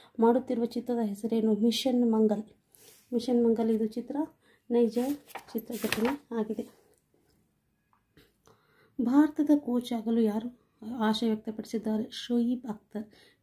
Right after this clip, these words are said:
ಟಿ ಐ ಒ ಟಿ ಟೆನ್ ಲೀಗ್ ಯಾವಾಗ ನಡೆಯಲಿದೆ?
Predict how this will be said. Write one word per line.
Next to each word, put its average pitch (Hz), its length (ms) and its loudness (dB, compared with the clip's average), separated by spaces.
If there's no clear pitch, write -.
ಟಿ 277 140 2
ಐ 262 280 0
ಒ 247 280 0
ಟಿ 277 160 0
ಟೆನ್ 262 280 2
ಲೀಗ್ 233 240 2
ಯಾವಾಗ 220 320 0
ನಡೆಯಲಿದೆ? 214 560 2